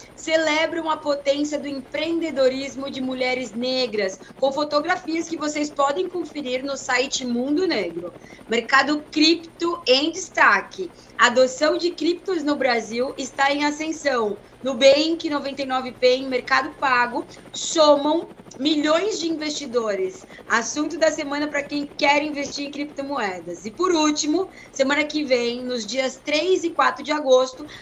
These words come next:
acontece a Expert X P dois mil e vinte e dois, evento que vai discutir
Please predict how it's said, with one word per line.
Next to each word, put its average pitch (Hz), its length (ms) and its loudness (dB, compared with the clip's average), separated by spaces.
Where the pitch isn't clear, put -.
acontece 277 640 -2
a 254 120 2
Expert 294 680 -4
X - 440 -2
P 269 480 -2
dois 269 200 0
mil 254 140 -8
e 247 40 -8
vinte 262 200 -8
e 302 60 -2
dois, 185 360 -4
evento 233 340 0
que 262 140 -10
vai 269 180 4
discutir 302 760 -4